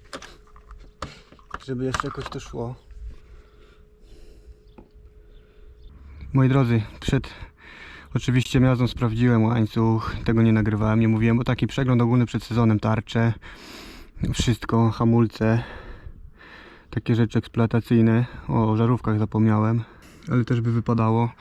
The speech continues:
to sprawdzić. Niedługo mam przegląd, także tak, to się to wszystko posprawdza, ale warto właśnie pozaglądać w te takie eksploatacyjne tematy. Łańcuch bardzo ważny, żeby był odpowiednio naciągnięty,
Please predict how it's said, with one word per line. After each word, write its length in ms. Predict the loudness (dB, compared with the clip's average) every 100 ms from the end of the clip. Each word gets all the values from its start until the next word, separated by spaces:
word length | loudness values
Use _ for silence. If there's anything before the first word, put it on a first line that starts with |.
| -20 -20 -20 -16
to 120 | -14
sprawdzić. 640 | -6 -4 -2 -4 -6 -8 -14 -18 -18 -18 -18 -16 -8 0
Niedługo 220 | 2 4
mam 120 | 2
przegląd, 380 | 2 2 2 0
także 240 | -2 -4
tak, 340 | 0 0 0 -8 -16 -20 -18
to 100 | -14
się 120 | -4
to 80 | -2
wszystko 300 | 0 -2 -2
posprawdza, 440 | -2 0 0 2 2
ale 120 | 2
warto 280 | -2 -2 -4
właśnie 320 | -4 -4 -6 -8 -20 -20 -20 -20 -8
pozaglądać 540 | -2 2 4 4 2 -2
w 40 |
te 100 | -6
takie 300 | -8 -6 -8 -8 -18 -16 -16 -16 -18 -16 -16 -14 -8
eksploatacyjne 680 | -8 -4 -2 -2 0 2 2
tematy. 520 | 0 -2 -2 -2 -4 -6 -14 -14 -14 -12 -12 -10 -10 -10 -10 -10 -10 -10 -8 0
Łańcuch 300 | 2 2 0
bardzo 300 | -2 0 0
ważny, 360 | 0 0 0 0
żeby 220 | 0 0
był 100 | 0
odpowiednio 360 | 0 0 2
naciągnięty, 720 | 2 0 0 2 2 2 0